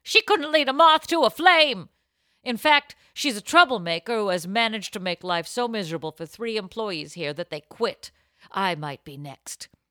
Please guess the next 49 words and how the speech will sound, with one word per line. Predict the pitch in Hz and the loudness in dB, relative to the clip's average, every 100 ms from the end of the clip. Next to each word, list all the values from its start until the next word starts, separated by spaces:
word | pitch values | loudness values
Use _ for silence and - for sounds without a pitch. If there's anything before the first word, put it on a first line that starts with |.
| _ _ - - | _ _ -20 -10
The | 233 | -2
other | 269 269 226 | 2 2 0
is | 202 | 0
a | 185 | -2
Libra, | 180 214 285 165 156 - _ - | 0 -2 -2 -4 -8 -8 _ -8
who | 226 | -4
insists | 233 208 - 311 - | -2 -4 -6 -6 -6
that | - 202 | -6 -4
her | 208 | -4
sign | - 185 170 | -2 -2 -2
has | 170 | -8
placed | - - 185 180 208 | -14 -8 -6 -6 -4
her | 185 | -2
on | 160 | -2
a | 147 | -4
higher | - 214 214 - | -2 0 0 -4
ethical | 170 180 180 | -6 -8 -12
plane | 156 - 151 147 | -12 -8 -8 -6
than | 135 - | -10 -2
anyone | 247 247 175 160 | -2 -2 -4 -8
in | 156 156 | -8 -10
the | 151 | -8
office. | 143 139 - - - _ _ - - | -8 -10 -16 -18 -18 _ _ -20 -2
I've | 214 202 | 0 0
watched | 202 233 - - | 2 -2 -2 -6
her | 202 - | -6 0
operate, | 185 - 175 170 175 | -2 -2 -4 -4 -6
and | 170 | -10
she | - 254 | -10 -10
could | 233 | -8
engrave | 196 165 165 175 170 | -10 -8 -4 -2 -4
her | 165 147 | -8 -10
code | - 202 247 | -4 -2 -2
of | 330 | -4
ethics | 170 156 156 - | -4 -8 -10 -8
on | 160 143 | -8 -6
the | 147 | -8
knee | 170 170 | -8 -6
of | 170 | -6
a | 160 | -6
bee | 143 165 131 - _ - | -6 -8 -8 -14 _ -8
and | 190 180 | -6 -4
still | - - 277 226 | -6 -2 0 2
have | 185 151 | 0 -2
room | 180 180 202 196 | -4 -4 -6 -8
for | 196 | -4
the | 214 | -4
Gettysburg | 170 262 208 160 196 208 | 2 2 2 -4 -2 0
Address. | 262 208 330 285 - | 0 4 6 6 4